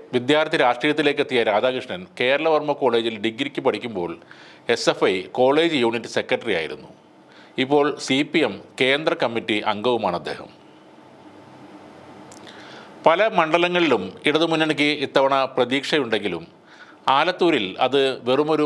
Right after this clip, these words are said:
പ്രതീക്ഷയല്ല. കെ രാധാകൃഷ്ണൻ എന്ന ആദർശധീരനായ ജനകീയ നേതാവ് നൽകുന്ന ഉറപ്പാണ് അവിടെയുള്ളത്. അഴിമതിയുടെ കറ പുരളാത്ത, എല്ലാവരെയും എപ്പോഴും സഹായിക്കാൻ ഓടിയെത്തുന്ന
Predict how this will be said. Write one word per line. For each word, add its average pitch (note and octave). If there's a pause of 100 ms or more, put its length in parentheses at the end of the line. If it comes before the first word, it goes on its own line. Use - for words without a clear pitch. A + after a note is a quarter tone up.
പ്രതീക്ഷയല്ല. A2+ (1000)
കെ C#3+ (120)
രാധാകൃഷ്ണൻ D#3
എന്ന C3+ (320)
ആദർശധീരനായ B2 (220)
ജനകീയ C#3+ (200)
നേതാവ് C3
നൽകുന്ന G2+ (160)
ഉറപ്പാണ് B2 (140)
അവിടെയുള്ളത്. E2 (1400)
അഴിമതിയുടെ D#3+ (240)
കറ B2 (100)
പുരളാത്ത, B2 (600)
എല്ലാവരെയും D3+ (220)
എപ്പോഴും D#3+ (160)
സഹായിക്കാൻ C#3+ (180)
ഓടിയെത്തുന്ന C#3+